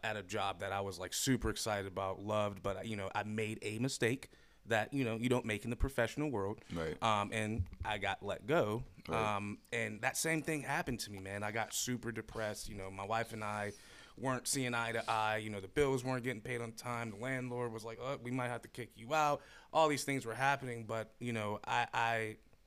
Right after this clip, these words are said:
Speaker 1: still was doing this. You know, I still had to come here. I still had to figure out a way to provide for my family. And, like,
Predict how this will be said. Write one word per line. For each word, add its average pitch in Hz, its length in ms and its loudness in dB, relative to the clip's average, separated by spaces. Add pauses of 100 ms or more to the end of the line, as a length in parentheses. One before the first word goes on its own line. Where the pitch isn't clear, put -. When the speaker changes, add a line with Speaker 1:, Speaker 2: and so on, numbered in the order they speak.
(140)
Speaker 1:
still 185 300 2
was 147 160 0
doing 135 260 0
this. 120 300 -4
You 123 80 -4
know, 110 80 -2
I 107 80 0
still 123 260 -4
had 120 240 0
to 107 60 -12
come 117 260 -10
here. 113 220 -6
I 110 40 -4
still 107 280 -6
had 107 260 -6
to 104 240 -10 (380)
figure 139 280 2
out 123 140 4
a 110 40 0
way 110 140 0
to 107 80 -2
provide 107 440 2
for 107 80 -6
my 101 140 -4
family. 127 480 0
And, 101 180 -6
like, 101 260 -6